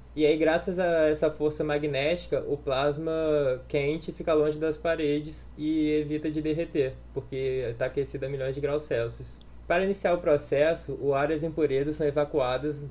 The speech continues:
da câmara de vácuo e depois os sistemas magnéticos que ajudarão a confinar e controlar o plasma são carregados e hidrogênio é indru-, introduzido.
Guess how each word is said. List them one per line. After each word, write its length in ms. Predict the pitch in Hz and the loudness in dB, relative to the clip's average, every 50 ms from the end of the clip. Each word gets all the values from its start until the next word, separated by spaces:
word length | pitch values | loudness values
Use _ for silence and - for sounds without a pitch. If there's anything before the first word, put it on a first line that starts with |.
| - - | -8 -4
da 140 | 139 131 131 | -2 -2 -2
câmara 340 | - 139 135 131 135 135 | 0 -2 -2 -2 -2 -2
de 100 | 131 143 | -4 -4
vácuo 500 | 135 123 127 117 117 123 131 - - 151 - - - - - - - | -4 0 0 2 2 0 -2 -4 -8 -10 -10 -10 -16 -18 -18 -10 -6
e 80 | - 151 | -4 0
depois 540 | 147 165 160 160 - - 156 165 175 165 165 | 2 2 2 2 2 2 4 4 4 2 0
os 80 | 151 | -4
sistemas 360 | - 151 - 160 156 156 151 | -6 -4 -2 0 0 0 0
magnéticos 680 | 143 151 151 151 160 151 139 135 143 143 - - - - | 0 0 0 0 0 0 0 2 0 0 -2 -4 -6 -2
que 100 | 160 151 | 0 2
ajudarão 520 | 143 139 147 151 147 151 143 135 139 147 | 2 2 0 0 2 2 0 2 0 -2
a 60 | 151 | -2
confinar 720 | 151 165 151 - 160 139 139 135 139 135 135 135 135 123 - - - - - - - - - - - - - | -2 -4 -4 -2 -2 -2 -2 -2 -2 -4 -4 -6 -8 -10 -14 -16 -18 -18 -20 -20 -20 -20 -20 -20 -20 -16 -12
e 100 | - 139 | -8 -6
controlar 460 | 139 - 147 143 143 151 143 139 139 139 | -2 0 0 0 2 2 2 4 4 2
o 80 | 135 | 0
plasma 440 | - - 143 143 156 156 143 151 135 | 0 0 0 2 2 2 2 0 -2
são 160 | - 151 143 | -2 -2 -2
carregados 680 | 139 143 139 143 156 147 - 135 123 127 135 143 143 | -2 -2 0 0 0 0 0 0 0 0 0 -2 -2
e 60 | 156 160 | -4 -4
hidrogênio 440 | 151 151 156 147 143 151 147 151 | 0 2 0 2 2 2 2 2
é 40 | 156 | 0
indru-, 320 | 156 151 165 180 175 151 - | 0 0 -2 -4 -4 -6 -6
introduzido. 920 | 139 151 151 151 143 147 160 156 165 175 156 151 147 131 120 120 120 120 | -6 -4 -4 -4 -2 -2 -2 0 0 0 0 0 0 0 0 -2 -4 -8